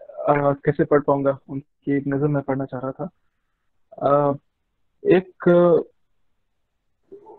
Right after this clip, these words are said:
उनकी तो कई नज़में हैं जो मुझे बहुत, अ, अ, personally मैं उनसे relate कर चुका हूँ, और मतलब जो मुझे बहुत meaningful लगी है personal level पर। कुछ उनकी,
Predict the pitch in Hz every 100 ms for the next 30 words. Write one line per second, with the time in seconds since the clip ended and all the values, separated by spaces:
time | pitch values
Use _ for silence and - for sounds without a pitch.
0 | - _ - 175 220 220 214 190 208 185
1 | - 160 151 180 165 156 156 147 143 127
2 | - _ - 147 147 160 - - _ -
3 | - 143 135 151 - 143 139 135 127 _
4 | _ _ _ _ _ _ _ _ _ _
5 | 139 143 - 160 151 180 175 165 151 151
6 | 135 135 135 135 - 135 135 135 127 -
7 | 131 131 123 - _ _ _ _ _ _
8 | _ - 139 139 131 139 135 135 131 -
9 | _ _ _ _ _ _ _ _ _ _
10 | _ 147 151 151 _ _ - 156 165 170
11 | 165 135 131 127 127 - 131 123 123 127
12 | 127 _ _ _ _ _ _ _ _ -
13 | 185 196 180 214 196